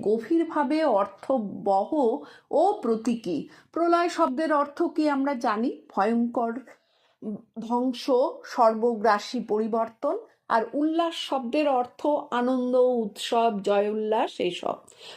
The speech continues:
সাধারণভাবে প্রলয় ও উল্লাস এই দুটি শব্দ কিন্তু একে অপরের বিপরীত, কিন্তু নজরুল ইচ্ছাকৃতভাবে এই বিপরীত শব্দ দুটি যুক্ত করেছেন। কেন এই নাম সার্থক? কারণ কবিতায় প্রলয় এসেছে ভয় দেখাতে নয়,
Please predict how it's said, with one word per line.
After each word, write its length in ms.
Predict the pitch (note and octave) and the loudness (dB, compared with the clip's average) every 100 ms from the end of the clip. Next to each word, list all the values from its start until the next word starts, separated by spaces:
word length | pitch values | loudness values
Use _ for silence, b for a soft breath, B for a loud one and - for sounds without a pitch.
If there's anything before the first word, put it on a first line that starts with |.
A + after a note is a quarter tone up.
| - | -6
সাধারণভাবে 1080 | D#4 D#4 F4+ G#4+ G#4+ F4+ G4 C#4 F#4+ - - | 0 2 2 2 0 0 2 2 2 -2 -10
প্রলয় 540 | D#4+ D#4 D#4+ D#4+ F4+ F#4+ | -2 2 4 4 4 2
ও 120 | D4+ | 2
উল্লাস 560 | C#4 A#3+ A#3 G3+ - - - B B | 4 4 4 4 0 -2 -12 B B
এই 180 | C#4 D#4+ | -2 0
দুটি 300 | A#3+ A#3+ E4 | 0 0 -2
শব্দ 360 | F4 F4 F#4 | 0 -2 -2
কিন্তু 300 | F4+ F4+ F#4 | -2 -2 0
একে 380 | F4 G#3 - C4 | 2 2 0 2
অপরের 420 | A#3+ A#3 C#4 D#4+ | 2 2 -2 -2
বিপরীত, 540 | A3 G#3+ - F#3+ E3+ E3+ b b b - | -2 -4 -2 -2 -2 -6 b b b -4
কিন্তু 380 | F#4 F#4+ G4+ G4 | -4 0 0 2
নজরুল 640 | F4 C4 A#3+ E4 F4 D4+ | 2 2 2 2 2 2
ইচ্ছাকৃতভাবে 1120 | - B3 - - E4 - E4 E4 D#4+ D#4 C#4 | 0 -4 -6 -4 -4 -2 -2 -2 -2 -2 -2
এই 200 | B3+ A3 | 0 0
বিপরীত 420 | A3 G#3 A#3 B3 C#4+ | -2 -2 -2 -2 -2
শব্দ 320 | G3 E3+ G3+ | -4 -4 -6
দুটি 240 | G#3+ E4+ | -6 -8
যুক্ত 320 | F4+ - - | -8 -12 -6
করেছেন। 560 | F#3+ F#3+ F3 - - E3+ b b b b b - | -4 -2 -2 -4 -8 -10 b b b b b 0
কেন 300 | D#4 F4 F#4 | 2 2 0
এই 120 | F4+ | 0
নাম 200 | F#4 F4+ | -2 -4
সার্থক? 600 | - E4+ - G#4 A#4+ - | -4 -6 -4 -6 -6 -2
কারণ 340 | A3 G#3+ A3 | 0 2 0
কবিতায় 540 | A3 B3 D4 D#4 D4+ D4 D4 | -2 -2 -2 0 0 0 0
প্রলয় 380 | A#3 A#3 A#3+ | -2 0 0
এসেছে 480 | B3 A#3+ B3+ B3+ A#3 | -2 -4 -6 -4 -4
ভয় 260 | A3 F#3 F#3 | -2 -4 -2
দেখাতে 400 | G#3+ G#3+ A#3 B3+ | -4 -6 -6 -4
নয়, 320 | A3+ G#3+ D4 | 0 0 -2